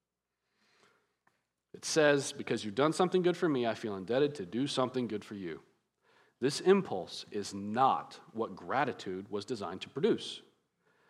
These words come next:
God meant gratitude to be a spontaneous expression of pleasure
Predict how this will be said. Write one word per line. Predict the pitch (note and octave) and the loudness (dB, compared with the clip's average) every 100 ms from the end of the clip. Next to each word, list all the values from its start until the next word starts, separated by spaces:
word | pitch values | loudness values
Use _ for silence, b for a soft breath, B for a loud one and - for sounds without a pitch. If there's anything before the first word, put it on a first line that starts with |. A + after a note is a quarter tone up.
| b b - | b b 0
God | A#2+ E3 A3 G#3+ | 10 12 12 10
meant | G#3 F#3 | 8 8
gratitude | C#3 D#3 F#3 G#3 - D3 | 6 10 12 10 4 2
to | D#3+ | 2
be | C3+ C#3+ | 4 4
a | |
spontaneous | C#3 - C#3+ B2+ - F#3+ A3 G#3 | 4 4 4 4 2 4 4 2
expression | E3 - - E3+ E3+ E3 | 0 -4 4 6 6 4
of | C3 - | 0 -2
pleasure | - D#3+ F3 A#2 F#2+ | 0 4 4 4 -4